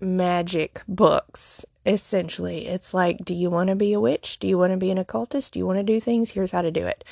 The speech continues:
And I love his approach because he talks about beliefs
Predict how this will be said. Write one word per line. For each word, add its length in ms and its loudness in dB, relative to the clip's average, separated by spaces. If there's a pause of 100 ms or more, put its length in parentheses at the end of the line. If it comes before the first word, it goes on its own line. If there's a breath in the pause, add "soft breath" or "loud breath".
(560 loud breath)
And 520 6 (880)
I 140 8
love 300 6
his 220 0
approach 540 0
because 300 -6
he 100 -6
talks 340 -2
about 380 2
beliefs 680 0